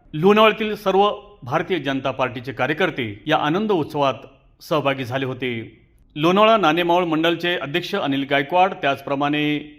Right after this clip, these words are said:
लोणावळा नाणेमावळ महिला मोर्चाच्या अध्यक्षा परिजा भिल्लारे, त्याचप्रमाणे ज्येष्ठ कार्यकर्ते रामविलास खंडेलवाल, नगरसेवक दत्ता येवले, गणेश साठे, अमित गंदे, भगवान तनवानी, नंदू जोशी,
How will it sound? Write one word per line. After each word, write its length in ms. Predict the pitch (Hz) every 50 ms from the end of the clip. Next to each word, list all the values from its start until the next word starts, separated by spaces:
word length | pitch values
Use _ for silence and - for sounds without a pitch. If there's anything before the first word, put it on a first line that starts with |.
| _ _ _ _ _ _ _ _ -
लोणावळा 500 | 143 151 165 180 196 202 196 196 202 196
नाणेमावळ 480 | 175 156 151 156 151 156 156 160 170
महिला 360 | 175 156 139 139 139 147 156
मोर्चाच्या 440 | 147 139 139 135 - 147 143 - 143
अध्यक्षा 480 | 131 131 131 147 139 - 175 170 170 180 - - - - _ _ _ _ _ _ _
परिजा 300 | - 143 147 143 135 147
भिल्लारे, 480 | 135 117 127 156 202 214 175 135 113 107 107 107 - _ _ _ _ _ _ _ _ _ -
त्याचप्रमाणे 600 | 151 165 170 - - 170 175 170 160 143 123 110 104 107 - _ _ _ - - 139 127
ज्येष्ठ 300 | 143 165 170 165 - 175
कार्यकर्ते 560 | 139 143 131 139 131 156 147 151 175 175 180
रामविलास 680 | 165 - - 120 135 139 143 143 143 139 143 143 139 -
खंडेलवाल, 460 | - 143 156 170 165 160 170 170 180 180 - - - _ _ -
नगरसेवक 420 | 143 151 151 170 156 - 185 160
दत्ता 380 | 147 127 131 123 127 - 143 131
येवले, 640 | 131 - 147 143 147 160 165 175 185 208 - - - - 131 139
गणेश 300 | 143 151 151 147 151 -
साठे, 600 | 151 139 - 156 165 180 185 185 - - - _ -
अमित 220 | 151 156 170 170 151 -
गंदे, 640 | 139 131 139 143 151 160 160 170 165 - - - _ -
भगवान 320 | 135 135 127 147 143 139
तनवानी, 640 | 117 123 120 127 143 147 151 156 160 160 160 - - - _ _ _ _ _ _ _ _ -
नंदू 280 | 135 135 139 135 135
जोशी, 720 | 123 127 131 127 - - 180 170 180 180 - - _ _